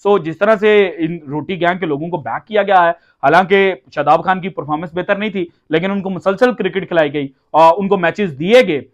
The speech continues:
तो फिर आप कैसे कह सकते हैं कि रोटी गैंग के साथ नाइंसाफी हो रही है? So, ये आपका एक पर्सनल एजेंडा हो सकता है, मुझे तो नहीं लगता।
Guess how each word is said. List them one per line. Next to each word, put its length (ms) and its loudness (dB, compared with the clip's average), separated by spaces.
तो 80 0
फिर 160 0
आप 160 2
कैसे 240 -4
कह 120 -2
सकते 240 -10
हैं 80 -6
कि 60 -6
रोटी 220 -6
गैंग 220 -6
के 100 -10
साथ 140 -6
नाइंसाफी 680 -10
हो 80 -2
रही 140 -6
है? 80 -4
So, 200 0
ये 140 -2
आपका 320 2
एक 160 -4
पर्सनल 360 -8
एजेंडा 280 -6
हो 60 -2
सकता 260 -10
है, 60 -8
मुझे 240 0
तो 100 -4
नहीं 120 -6
लगता। 420 -2